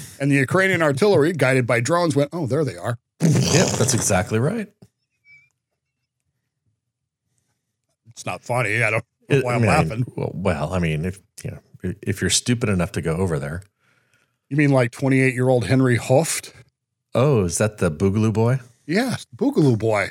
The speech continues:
Speaker 1: has posted on social media, "People need to stop coming here." He has gone awol from the Ukrainian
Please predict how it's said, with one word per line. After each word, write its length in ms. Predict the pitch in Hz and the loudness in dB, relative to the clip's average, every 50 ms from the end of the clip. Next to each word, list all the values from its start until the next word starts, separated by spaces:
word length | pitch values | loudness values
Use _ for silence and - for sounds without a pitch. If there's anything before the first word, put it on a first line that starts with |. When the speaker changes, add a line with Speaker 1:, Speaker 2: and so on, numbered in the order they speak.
| - _ _ _ _ _ _ | -8 _ _ _ _ _ _
Speaker 1:
has 100 | - 123 151 | -8 -8 -4
posted 320 | - 147 147 135 - 143 | 0 0 2 2 4 2
on 120 | 143 135 123 | 2 2 2
social 340 | - 151 143 127 - 160 | 2 2 2 2 2 0
media, 260 | 151 170 180 147 113 - | 0 0 0 0 -2 -2
"People 320 | - - 147 147 147 - - | -2 -4 -2 0 -2 -2 -2
need 100 | 143 139 | -4 -4
to 60 | 123 | -2
stop 340 | - - - 131 117 - - | -2 -2 -2 -4 -4 -6 -10
coming 320 | - 135 135 131 107 95 - | -8 -6 -4 -4 -4 -6 -10
here." 220 | 92 92 95 98 _ _ _ _ _ _ _ _ _ _ _ - - - - - | -12 -12 -12 -12 _ _ _ _ _ _ _ _ _ _ _ -16 -16 -16 -8 -4
He 460 | - 269 247 165 139 135 151 180 165 - _ _ _ _ | 0 0 2 2 4 4 4 2 2 0 _ _ _ _
has 120 | - 180 151 | -4 -4 0
gone 280 | 131 156 165 165 156 156 - | 2 2 4 4 2 2 0
awol 640 | 180 202 233 233 214 170 131 120 117 117 123 139 - | -2 -2 0 2 2 2 2 2 2 2 2 0 0
from 120 | - 139 147 | 0 0 2
the 60 | 143 | 2
Ukrainian 760 | 135 131 - - - 147 165 180 190 185 165 156 139 127 113 | 2 0 -2 -6 -8 -6 -2 0 0 2 2 2 2 0 -2